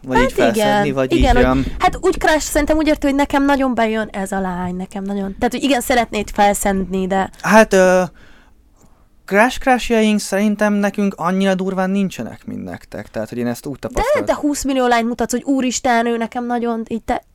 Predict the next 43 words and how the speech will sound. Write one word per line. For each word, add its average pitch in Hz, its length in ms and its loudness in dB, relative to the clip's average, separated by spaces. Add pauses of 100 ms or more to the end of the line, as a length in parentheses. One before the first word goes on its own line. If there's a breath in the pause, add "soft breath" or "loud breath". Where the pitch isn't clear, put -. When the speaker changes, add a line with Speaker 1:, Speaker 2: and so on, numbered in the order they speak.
(240)
Speaker 1:
De 165 180 4
hogy 175 200 4
Speaker 2:
Hm. 170 180 0
Speaker 1:
én, 175 260 -2
én, 160 260 -2
igen, 151 240 2
az, 127 220 2
az 127 80 -4
egy 143 140 0
dolog, 113 200 -2
hogy 110 140 -10
tetszik, 120 360 -2
és 110 140 -8
az 117 60 -6
egy 123 140 0
dolog, 104 180 -4
hogy 107 120 -10
nagy 104 140 -4
szavakat 104 360 -10
használok, 117 420 -6
de 110 120 -4
az 107 100 -4
nem 110 180 -6
jelenti 104 280 -8
azt, 101 140 -12
hogy 107 100 -12
crushom. 95 460 -8
Tehát, 82 180 -10
hogy 113 140 -8 (280 loud breath)
olyan 139 420 2
azért 127 280 -2
már 123 240 -2
pár 120 220 4
éve 104 180 -2
volt 98 240 -4
utoljára, 101 420 -2
amikor 98 260 -8
azt 92 180 -6
mondtam 95 340 -10
volna 92 260 -8
valakire, 104 540 -4
hogy, 104 460 -8
ö, 98 160 -4